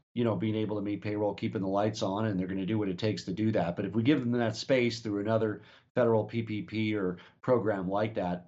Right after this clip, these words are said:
uh, I'm confident that they are good partners in working to keep, uh, kel-, working to keep their workers and customers safe.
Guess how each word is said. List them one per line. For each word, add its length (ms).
uh, 200
I'm 140
confident 540
that 160
they 160
are 200
good 260
partners 560
in 120
working 360
to 120
keep, 360
uh, 160
kel-, 220
working 380
to 80
keep 380
their 160
workers 480
and 100
customers 500
safe. 260